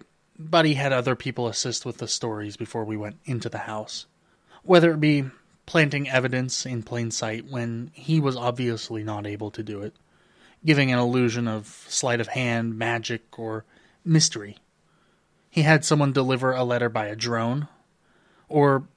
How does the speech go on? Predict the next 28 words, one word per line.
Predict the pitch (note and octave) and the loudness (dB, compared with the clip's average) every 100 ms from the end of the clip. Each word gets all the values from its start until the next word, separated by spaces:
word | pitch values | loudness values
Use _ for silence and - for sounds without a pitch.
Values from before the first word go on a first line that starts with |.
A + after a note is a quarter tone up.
| - | 0
had | D#3+ | 2
us | D#3+ - | 2 2
go | D#3 | 2
on | C#3+ C#3 | 2 2
a | C3 B2 A#2+ | 0 0 0
real-life | C3+ B2+ A#2 - | 0 0 -2 -2
scavenger | - E3+ E3 B2+ A2+ | -4 -2 0 0 -2
hunt | G#2 A2 - | -4 -6 -8
for | A2+ | -10
things | A#2 A2+ A2+ - - | -8 -8 -8 -8 -8
to | A#2+ A#2 A2 | -4 -4 -4
help | - A#2+ - - | -4 -6 -8 -8
protect | C3 - C3+ - | -6 -2 -4 -2
us | A2+ - | -4 -4
from | - A2+ A2 | -4 -4 -4
the | G#2+ | -6
creature. | - C3 - - - _ _ _ _ _ | -4 -4 -4 -14 -18 _ _ _ _ _
He | - A3 | 2 4
would | E3+ | 6
place | F3 D#3 - | 4 2 2
codes | - C3+ C3 B2+ - - | 0 2 2 0 -8 -6
in | D3+ B2 | -2 0
U | B2+ B2+ | 0 0
V | B2+ | 0
light, | A#2+ A2+ A#2 - | 2 0 -2 -6
so | - A#2+ | -4 -2
we | A#2+ | -2
were | A#2+ A2+ | -2 -4